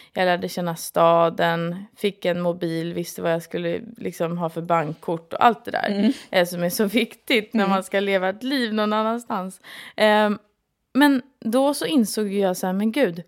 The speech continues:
Speaker 1: det gick ju över. Och då, då har jag verkligen tagit med mig det i mitt liv efter det, att så här, känslor är ju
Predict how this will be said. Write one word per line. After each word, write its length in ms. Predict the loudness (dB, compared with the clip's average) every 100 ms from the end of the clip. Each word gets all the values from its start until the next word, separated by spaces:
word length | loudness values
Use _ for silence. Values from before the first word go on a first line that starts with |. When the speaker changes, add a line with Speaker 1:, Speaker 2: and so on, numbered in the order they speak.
| _ _ _ _
Speaker 1:
det 100 | 0
gick 300 | 0 -2 -6
ju 80 | 0
över. 580 | 4 4 2 -4 -12 -14 _ _ _ _ _ -20 -18 0
Och 140 | 2
då, 360 | 4 4 4 2
då 300 | -2 0 2
har 140 | 2
jag 120 | 2 2
verkligen 380 | 2 0 -6
tagit 300 | -4 -4 -2
med 280 | 2 2 4
mig 140 | 2 2
det 240 | 2 0 -2 -16 _
i 140 | -2 0
mitt 240 | 0 -2
liv 340 | -2 -2 -2 -4
efter 420 | -4 -4 -12 -8
det, 140 | -2 0
att 180 | 0 0
så 100 | 0
här, 140 | 0 -4
känslor 720 | -2 2 2 0 -6 -4 -4
är 280 | 0 2 2
ju 320 | 0 0 -2